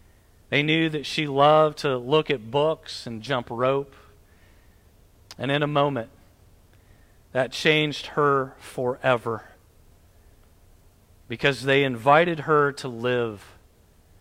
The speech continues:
with them. You ask to see pictures of her soon-to-be home, and she'll show 'em all to you. Fail to ask, <laughs> she'll offer to show you. Her adopted parents brought her pictures.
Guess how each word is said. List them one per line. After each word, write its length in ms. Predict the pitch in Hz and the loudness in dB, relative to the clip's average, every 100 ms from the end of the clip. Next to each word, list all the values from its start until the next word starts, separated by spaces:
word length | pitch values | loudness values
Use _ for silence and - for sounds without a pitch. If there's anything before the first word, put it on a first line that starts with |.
| _ _ - | _ _ -8
with 200 | 120 - | -8 -4
them. 400 | 117 113 107 98 _ _ _ _ _ _ _ _ _ _ _ _ - - | -2 -2 -4 -10 _ _ _ _ _ _ _ _ _ _ _ _ -20 -2
You 100 | 151 | 6
ask 320 | 165 190 190 - | 10 10 6 -2
to 80 | |
see 220 | 180 202 170 | -2 0 2
pictures 520 | 196 196 226 208 180 | 2 2 0 2 2
of 120 | 170 | 2
her 100 | 170 | 0
soon-to-be 580 | - 202 196 175 180 165 | -2 -4 -2 -2 -2 2
home, 440 | 180 180 190 190 | 4 4 4 0
and 140 | 123 - - - - - _ | -4 -8 -18 -20 -20 -20 _
she'll 240 | - 170 - | -6 -6 -4
show 340 | - 175 185 | 4 6 6
'em 80 | 190 | 8
all 180 | 208 214 | 8 6
to 140 | 160 | 2
you. 180 | 135 139 - - _ _ _ _ _ - | 0 0 -6 -20 _ _ _ _ _ 0
Fail 340 | 196 196 214 | 4 8 8
to 140 | 202 180 | 6 6
ask, 520 | 180 190 220 - - - _ _ _ _ | 8 10 8 2 -16 -20 _ _ _ _
<laughs> 420 | _ _ - 196 | _ _ -10 -6
she'll 320 | - - 175 | -4 2 8
offer 340 | 185 208 220 | 10 10 6
to 80 | 208 | 0
show 260 | - 214 190 | 2 2 2
you. 200 | 156 120 - - - - - _ _ _ | 2 -2 -8 -20 -20 -20 -20 _ _ _
Her 120 | 185 | 4
adopted 540 | 190 202 202 214 208 - | 6 8 8 8 2 0
parents 720 | 214 214 214 202 - - - - _ _ _ _ - _ _ - | 4 6 4 2 -4 -14 -14 -20 _ _ _ _ -20 _ _ -8
brought 360 | 135 160 175 | 4 8 8
her 120 | 170 175 | 6 0
pictures. 720 | 160 147 - 120 101 - | -2 -4 -6 -12 -12 -16